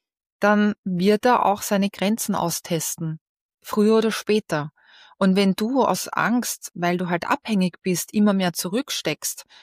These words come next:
immer mehr akzeptierst und nichts dagegen sagst, einfach weil du Angst hast, dass dir, naja, dass er dir das Geld entzieht, dann kommt da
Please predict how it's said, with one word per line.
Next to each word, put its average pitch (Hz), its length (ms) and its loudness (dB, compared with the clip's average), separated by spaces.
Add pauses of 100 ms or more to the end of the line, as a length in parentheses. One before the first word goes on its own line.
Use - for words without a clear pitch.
(100)
immer 226 260 4
mehr 196 260 2
akzeptierst - 1080 -2
und 208 220 2
nichts 214 400 2
dagegen 226 400 0
sagst, 175 380 -2
einfach 190 220 0
weil 202 80 0
du 196 100 0
Angst 180 400 -2
hast, - 200 -8
dass - 200 -6
dir, 185 360 0 (160)
naja, 196 260 2
dass 233 160 -2
er 214 40 -2
dir 190 100 -2
das 180 160 -4
Geld - 220 -2
entzieht, 180 440 -2 (960)
dann 202 160 0
kommt 214 400 0
da 247 320 2